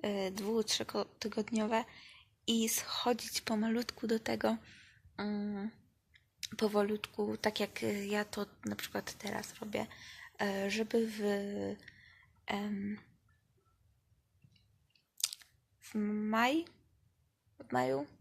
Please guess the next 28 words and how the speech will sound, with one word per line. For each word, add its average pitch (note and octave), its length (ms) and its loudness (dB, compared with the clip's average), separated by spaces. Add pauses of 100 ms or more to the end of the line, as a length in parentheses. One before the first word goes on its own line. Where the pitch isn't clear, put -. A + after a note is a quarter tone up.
maj, A#3+ 260 4
czerwiec, A#3 540 0 (680)
mm, A3 760 -2 (240)
no A3+ 120 4
i G#3 360 0 (140)
okres G#3 360 0
wakacyjny, D4 640 0 (360)
te A3+ 100 -4
dwa A3 160 4
miesiące, A#3 460 0
czyli A#3 240 0
ogólnie A3 400 2
cz-, - 220 -2
na G#3+ 100 0
cztery B3+ 300 0
miesiące A#3 580 0 (420)
przejść, - 640 2
e, G#3 560 -4
chcę G#3 300 -6
sobie G3+ 300 -2
na G#3 140 -2
to. D4+ 220 -2 (1400)
Mm, A3+ 300 0 (540)
zobaczymy, G#3+ 440 4
jak A3 140 -2
to A3 100 -6
będzie A3 240 -2
wyglądało. C#4+ 640 0